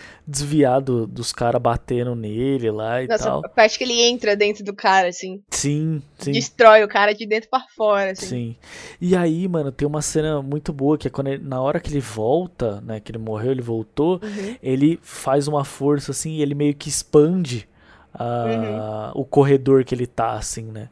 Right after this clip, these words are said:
Speaker 2: Sim,
Speaker 1: Aí,
Speaker 2: sim.
Speaker 1: tipo, aí é pra mostrar que ele realmente tá no controle daquela simulação, né?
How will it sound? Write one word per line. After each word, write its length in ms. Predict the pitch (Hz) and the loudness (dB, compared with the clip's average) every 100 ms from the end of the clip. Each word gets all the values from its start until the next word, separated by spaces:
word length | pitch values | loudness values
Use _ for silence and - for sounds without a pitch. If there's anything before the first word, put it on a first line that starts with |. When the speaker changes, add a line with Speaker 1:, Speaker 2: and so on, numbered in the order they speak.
| - | -20
Speaker 2:
Sim, 580 | - - 233 233 226 220 | -16 -8 -4 -2 -2 0
Speaker 1:
Aí, 340 | 131 123 131 | 0 0 0
Speaker 2:
sim. 20 | |
Speaker 1:
tipo, 340 | 139 - 156 139 | -4 -6 -2 0
aí 260 | 123 123 131 | 0 0 -2
é 40 | |
pra 180 | 147 143 | -2 -4
mostrar 340 | 139 - 139 | -4 -6 -6
que 120 | - | -4
ele 140 | 151 147 - - | -6 -6 -10 -4
realmente 520 | 131 165 190 185 - | 0 0 0 -4 0
tá 120 | 175 | -2
no 80 | 175 | -2
controle 680 | - 185 170 - 156 180 202 | -2 -2 -2 0 2 2 2
daquela 360 | 190 - 180 170 | 0 0 0 -2
simulação, 840 | - 170 160 147 - 143 135 123 | -4 -4 -2 -2 -2 -2 -2 -2
né? 200 | 110 | -8